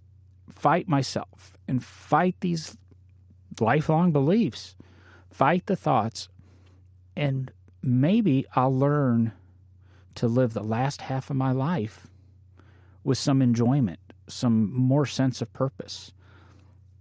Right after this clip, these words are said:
maybe with long-lasting friendships. And I won't have a detrimental effect to those people.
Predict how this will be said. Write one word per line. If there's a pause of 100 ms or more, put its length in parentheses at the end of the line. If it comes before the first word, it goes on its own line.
(160)
maybe
with (580)
long-lasting
friendships. (1000)
And (600)
I
won't
have
a
detrimental
effect
to
those
people.